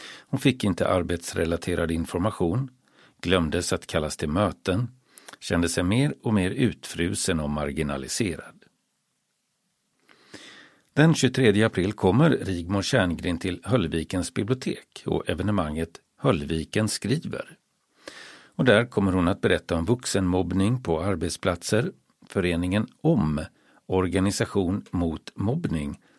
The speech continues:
som hon startat och givetvis även om sina böcker. Men Höllviken skriver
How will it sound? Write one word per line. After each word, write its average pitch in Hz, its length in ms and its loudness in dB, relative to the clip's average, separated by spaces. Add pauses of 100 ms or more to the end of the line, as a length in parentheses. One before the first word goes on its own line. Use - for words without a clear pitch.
som - 200 -2
hon 85 100 -2
startat 117 640 0 (120)
och 85 260 -2
givetvis 80 800 -2
även 80 320 0
om 69 140 -2
sina 69 280 -4
böcker. - 520 -6 (1900)
Men 123 380 4
Höllviken 117 560 2
skriver 110 640 2